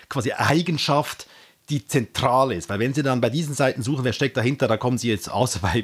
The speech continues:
bei diesem einen Fall, wo ich da hatte, aber normalerweise kommst du nie dahinter, wer das wirklich ist, ne?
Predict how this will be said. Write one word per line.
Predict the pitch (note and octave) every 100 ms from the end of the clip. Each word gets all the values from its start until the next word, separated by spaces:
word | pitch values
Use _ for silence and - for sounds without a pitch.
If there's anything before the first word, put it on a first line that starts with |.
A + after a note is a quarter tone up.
| -
bei | F#2+
diesem | G2 G#2+ G#2
einen | G2+ A#2
Fall, | A2 A2 A#2+
wo | A#2+
ich | -
da | G#2+
hatte, | A#2
aber | G2
normalerweise | G#2 G#2+ A2+ G#2 -
kommst | A#2+ A2
du | B2
nie | C#3+
dahinter, | C3+ G#2+ G2 F#2+
wer | F#2+
das | F#2+ -
wirklich | G#2 F2 -
ist, | D#2+ - E2
ne? | F2+